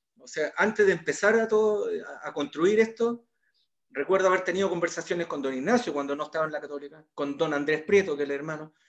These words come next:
con don Alberto Fuyú, con Fernando Carballo, con el mismo Luis Hernán Carballo, un poco preguntarles cómo eran lo-, los equipos de antes,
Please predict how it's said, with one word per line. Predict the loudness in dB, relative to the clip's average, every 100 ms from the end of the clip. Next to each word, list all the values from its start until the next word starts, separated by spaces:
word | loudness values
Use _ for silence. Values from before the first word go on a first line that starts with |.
| _
con | -8 -4
don | -4 -2 -2
Alberto | 0 -2 -2 -6
Fuyú, | -6 -4 -4
con | -4 -4
Fernando | -2 0 0 0
Carballo, | 0 2 2 2 -2
con | -4 -6
el | -6
mismo | -6 -6 -4 -2 -2
Luis | -2 -2
Hernán | 0 0
Carballo, | 0 -4 -4 -4 -8 -16 _ _ _
un | -20 -4
poco | 0 4 2 2 -10 _ _ _ _ _ _ _
preguntarles | -2 -2 2 4 4 0
cómo | 4 6 8
eran | 8 8 6
lo-, | 4 4
los | 2 0
equipos | 0 -2 -2
de | 0 -2
antes, | -2 -6 -8